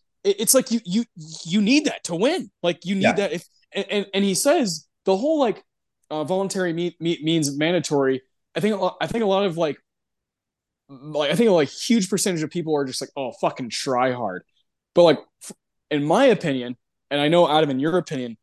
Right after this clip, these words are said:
Speaker 1: like, oh, I, I agree with that. Like, I agree with that.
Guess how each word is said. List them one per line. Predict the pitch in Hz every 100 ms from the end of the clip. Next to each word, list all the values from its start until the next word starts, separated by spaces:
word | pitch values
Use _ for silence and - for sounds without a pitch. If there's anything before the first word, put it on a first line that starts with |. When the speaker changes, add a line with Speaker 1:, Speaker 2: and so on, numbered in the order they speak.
| _
Speaker 1:
like, | 143 - _ - 127 120
oh, | 151
I, | 131
I | 131 160
agree | 285 175 160 180
with | 131
that. | 120 87 117
Like, | 139
I | 165
agree | 196 147 143 170
with | 196
that. | 208 202